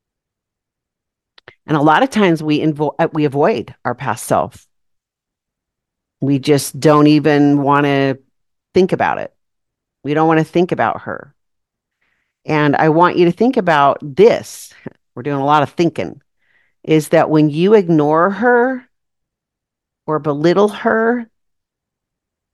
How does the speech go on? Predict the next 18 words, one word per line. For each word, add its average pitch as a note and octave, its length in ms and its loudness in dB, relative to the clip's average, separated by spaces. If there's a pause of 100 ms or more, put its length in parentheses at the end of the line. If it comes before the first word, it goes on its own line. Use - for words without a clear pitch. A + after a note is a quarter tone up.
(300)
you F3 140 -6
know, D3 260 0
or, C#3+ 200 -4
or D#3 60 -2
you D#3 140 -2
don't F3 320 0
respond F3 560 -2
or D#3 100 0
listen F3+ 400 -4
to A3 80 -2
her, A3 460 -6 (520)
you F3+ 140 -4
aren't F#3 260 -6
healing D#3 380 -4
her. A2+ 300 -10 (840)
You're A3 120 -2
silencing F3+ 960 -2
her. G#2+ 340 -10